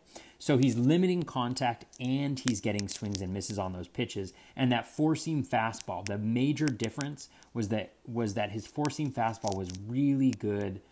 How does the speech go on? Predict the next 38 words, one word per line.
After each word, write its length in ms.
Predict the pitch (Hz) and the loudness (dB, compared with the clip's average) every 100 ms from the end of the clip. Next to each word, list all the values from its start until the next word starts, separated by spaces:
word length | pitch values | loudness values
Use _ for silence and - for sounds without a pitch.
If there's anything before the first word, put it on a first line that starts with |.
| _ - - | _ -18 -6
last 480 | 101 98 95 - 95 | 0 2 0 -6 -4
year. 320 | 101 95 82 - _ - | -2 -2 -6 -16 _ 6
And 100 | 110 | 6
he's 160 | 113 107 | 6 2
starting 320 | 143 135 151 | 4 6 6
to 60 | 135 | 2
throw 280 | - 123 120 | 4 4 6
that 180 | 107 | 6
more 300 | 107 107 104 | 4 6 6
as 120 | 98 90 | 6 0
well. 360 | 98 95 87 | 2 2 2
He's 140 | - 98 | 0 2
really 240 | 123 123 | 2 4
honing 420 | 110 123 120 113 | 2 0 2 2
in, 320 | 110 104 104 101 - - - - | 2 0 -2 -4 -10 -8 -6 -2
um, 160 | 101 104 | -4 0
on 200 | 107 107 | 0 2
that, 240 | 101 - - - | 0 -4 -14 -4
uh, 60 | 107 107 | -2 -2
on 140 | 101 | -4
that 220 | 98 92 | -4 -6
four-seam 440 | - 120 - 110 98 | -2 -2 0 -2 -4
curve, 520 | - 104 101 101 98 - _ - - | -4 -2 -2 -2 -6 -16 _ -6 -4
um, 560 | 101 92 90 87 87 - _ - - - _ - | -2 0 -2 -4 -8 -14 _ -8 -8 -10 _ -14
uh, 220 | 95 - - | -10 -10 -12
curve 280 | - 131 107 | 2 4 4
combo. 440 | - 98 90 90 - - | 0 -2 -2 -6 -12 -8
And 140 | 113 | -4
so 80 | 127 | 0
that's 260 | 113 143 - | 4 4 4
something 220 | 196 185 | -2 4
that 80 | 139 | 6
I 60 | |
really 560 | 113 107 117 139 143 135 | 6 4 4 8 8 8
love 180 | 123 110 | 6 4
to 80 | 113 | -4
see, 480 | - 113 113 110 104 _ _ - | -4 -2 0 -2 -6 _ _ -4
um, 440 | 104 98 95 | 0 0 -2